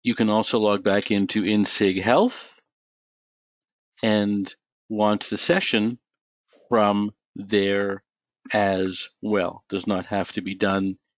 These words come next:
in Practice Perfect. Hello again. One word of caution. When deleting, canceling, or moving an appointment within Practice Perfect, it does not update the InSig scheduler.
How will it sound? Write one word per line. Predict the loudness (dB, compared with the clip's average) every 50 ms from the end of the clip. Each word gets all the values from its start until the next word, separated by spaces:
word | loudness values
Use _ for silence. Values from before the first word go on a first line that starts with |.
| _ _ _ -4
in | -2 0 0 0 0 -2 -4 _ _
Practice | -4 -2 -2 -2 -4 -8 -10
Perfect. | -8 -8 -6 -6 -8 -8 -4
Hello | -2 0 2 2 2 0 -2
again. | -2 -4 -8 -12 -14 -16 _ _ _ _ _ _ _ -2
One | 2 2 2 4 4
word | 4 2 2
of | 2 -2 -4 -4
caution. | -2 0 0 0 0 -4 -8 -10 -12 -14 -16 _ _ _ _ _ _ _ _ _ _ _ _ _ _ _ _ -4
When | 0 2 4 4 4
deleting, | 4 4 2 2 2 2 2 2 0 -2 -6 -10 -10
canceling, | -2 0 2 2 2 2 0 0 0 2 2 2 0
or | -2 -2 -2
moving | 0 0 2 2 2 2 2 0
an | 0 -2
appointment | -4 -4 -2 -2 0 0 0 0 0
within | -2 0 0 0 -2 -2
Practice | -2 -4 -4 -4 -4 -8 -10 -8
Perfect, | -2 0 2 2 2 2 0 0 -2 -4 _ _ _ _ _ _ _ _
it | -2 0 2
does | 4 4 4 4 4
not | 4 4 4 4 4 2 2
update | 2 0 0 0 -4 -4 -4 -6 -10 -16
the | -10 -8 -6 -6 -6
InSig | -6 -8 -8 -8 -8 -8 -6
scheduler. | -6 -6 -4 -4 -4 -4 -6 -10 -12 -14